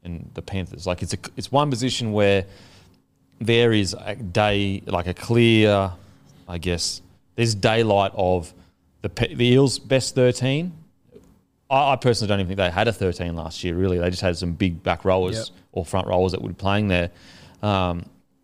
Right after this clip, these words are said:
Speaker 1: whereas this, you go, okay, obviously Isaiah Yeo is s-, a better thirteen and by a substantial margin at the moment.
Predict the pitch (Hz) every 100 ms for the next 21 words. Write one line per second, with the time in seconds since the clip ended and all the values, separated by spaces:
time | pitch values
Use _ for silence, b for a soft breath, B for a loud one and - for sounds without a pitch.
0 | _ 110 117 104 95 147 139 101 - -
1 | 110 107 101 98 98 - 107 98 110 110
2 | 113 101 95 101 95 95 92 90 - -
3 | - - - 95 90 92 76 - 95 87
4 | 92 82 87 85 95 92 - - 95 90
5 | 85 90 95 85 82 B B B B B
6 | B B _ _ _ _ _ _ _ -
7 | 135 - 104 101 131 104 95